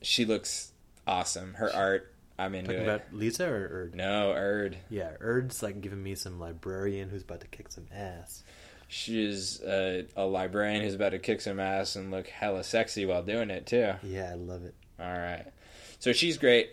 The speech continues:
Speaker 1: and then the other is
Speaker 2: Pandora.
Speaker 1: Pand-, oh, Erd, by the way, her, uh, the, the Light Izanami Alt Evo as terms of a card, not terribly interesting. And she looks pretty similar to Dark Izanami as well.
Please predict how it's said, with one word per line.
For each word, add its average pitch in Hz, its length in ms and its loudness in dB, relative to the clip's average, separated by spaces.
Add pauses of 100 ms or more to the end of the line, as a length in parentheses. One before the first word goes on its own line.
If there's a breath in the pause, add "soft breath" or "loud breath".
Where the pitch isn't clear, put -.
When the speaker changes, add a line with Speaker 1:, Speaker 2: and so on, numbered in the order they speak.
Speaker 1:
and 98 160 0
then 95 300 -2
the 95 360 -4 (280)
other 101 640 4 (140)
is 92 480 -2 (560 soft breath)
Speaker 2:
Pandora. 95 420 -8
Speaker 1:
Pand-, 101 340 0
oh, 110 300 6
Erd, 165 420 6 (280)
by 120 120 10
the 110 120 6
way, 104 240 10
her, 104 500 6
uh, 98 280 6 (100)
the, 107 320 2
the 110 180 2
Light 110 220 6
Izanami 101 880 0 (220)
Alt 101 220 6
Evo 101 420 6
as 92 180 0
terms 101 400 0
of 82 100 0
a 76 60 -4
card, 123 540 2 (180)
not 90 240 -2
terribly 69 380 -4
interesting. - 480 -12 (560)
And 123 160 4
she 151 80 6
looks 120 160 6
pretty 110 220 0
similar 90 360 -4
to - 140 -14
Dark 82 260 0
Izanami 69 560 -8
as 82 160 -8
well. 69 380 -6